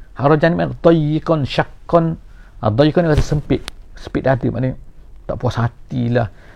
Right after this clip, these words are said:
Bila engkau dah buat keputusan, maknanya keputusan tu daripada Allah Subhanahu Wa Taala. Maknanya ialah mereka mesti terima. Kemudian Allah Ta'ala kata, "Mimma qadaita," dengan apa yang engkau putuskan, wahai Muhammad, "wa yusallimu taslima."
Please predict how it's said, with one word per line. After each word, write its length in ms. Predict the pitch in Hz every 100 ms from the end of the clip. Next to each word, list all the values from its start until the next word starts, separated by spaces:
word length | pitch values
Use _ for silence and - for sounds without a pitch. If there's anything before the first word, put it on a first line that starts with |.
| -
Bila 140 | 190
engkau 280 | 202 185 196
dah 100 | 165
buat 120 | 151 143
keputusan, 480 | 143 147 123 123 127
maknanya 240 | 143 139
keputusan 240 | 135 139 131
tu 40 |
daripada 280 | 117 110 -
Allah 140 | 107 104
Subhanahu 320 | - 95 98
Wa 40 |
Taala. 200 | 90 85 90 - - - -
Maknanya 380 | - - 180 165 156
ialah 160 | 156 - - - - - -
mereka 240 | 185 190
mesti 280 | 196 185 202
terima. 480 | 196 202 214 147 104 - - - - - - - - - -
Kemudian 320 | - 104 110
Allah 160 | 110 101
Ta'ala 160 | 107
kata, 320 | 113 135 185 - - - - -
"Mimma 640 | 117 110 175 196 180 175 165
qadaita," 560 | 151 147 160 160 127
dengan 160 | 107 120
apa 240 | 113 -
yang 160 | 117 107
engkau 160 | 107 101
putuskan, 400 | 104 - 127 123
wahai 160 | 98
Muhammad, 400 | 104 95 156 208 - - - - - - -
"wa 80 | 101
yusallimu 720 | 92 - 104 87 92 90 87
taslima." 560 | - - - 92 85 85